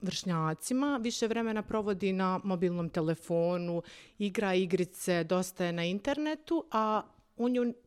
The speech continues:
tom nekom tinejdžerskom uzrastu, ima dvanaest godina i čini mi se ne samo, evo što se tiče, on je možda jedan primjer ovdje u programu, ali čini mi se da je,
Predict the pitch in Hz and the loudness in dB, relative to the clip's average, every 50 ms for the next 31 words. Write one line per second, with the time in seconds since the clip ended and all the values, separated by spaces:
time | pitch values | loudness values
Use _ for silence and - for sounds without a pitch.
0 | _ - 247 247 247 254 262 262 - 240 214 - 233 220 220 226 240 190 208 185 | _ -2 0 2 4 2 2 2 2 0 2 2 2 4 4 4 4 4 2 0
1 | 170 - - 185 180 170 165 147 151 - - 156 160 - - 185 180 170 160 180 | 0 0 0 2 4 4 4 2 2 2 2 0 0 -2 -2 0 0 0 0 0
2 | 180 180 175 147 151 151 - - 156 160 147 208 247 269 302 311 294 - - - | 0 2 2 0 -2 -2 -2 -2 -2 -2 0 0 0 2 2 0 -2 -4 -8 -18
3 | - - - - - - 202 - 262 262 262 254 247 247 247 - 254 247 254 262 | -18 -20 -20 -8 -2 -2 0 2 2 4 4 4 4 2 2 2 2 4 4 4
4 | 262 254 - - 269 262 254 240 226 226 233 220 214 196 - 208 196 - 196 - | 2 2 0 0 2 2 2 2 4 2 4 2 2 2 0 -2 -2 -2 -4 -2
5 | - 220 208 - - 175 196 196 190 196 190 196 208 185 190 196 202 208 196 185 | 0 -2 0 0 0 2 2 2 2 2 2 2 2 2 4 4 4 6 4 2
6 | 170 190 190 196 190 190 180 170 165 165 165 175 175 165 165 156 156 - - 170 | 2 0 2 2 2 4 4 4 4 4 4 4 4 4 2 2 2 2 4 6
7 | 160 160 156 165 151 156 160 - - 175 165 165 165 165 175 170 156 - - - | 6 6 6 4 2 2 0 0 2 2 4 4 6 6 6 4 4 2 0 0
8 | 220 208 202 202 196 185 - 202 185 180 196 190 190 185 | 2 2 4 2 0 0 0 -2 2 4 6 6 6 4